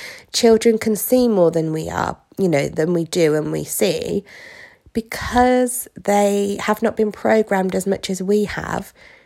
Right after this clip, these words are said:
to think that it's nonsense. So, you know, for example,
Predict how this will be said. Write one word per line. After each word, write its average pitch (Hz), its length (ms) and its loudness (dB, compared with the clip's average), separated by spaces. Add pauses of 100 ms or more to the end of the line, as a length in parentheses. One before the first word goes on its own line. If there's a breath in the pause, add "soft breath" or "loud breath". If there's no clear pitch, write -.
(180 soft breath)
to 196 420 2
think 208 400 -2
that 185 100 2
it's - 200 -2
nonsense. - 1040 -6 (920)
So, 202 300 2
you 202 240 0
know, 160 140 0
for 214 180 -2
example, 185 1000 -2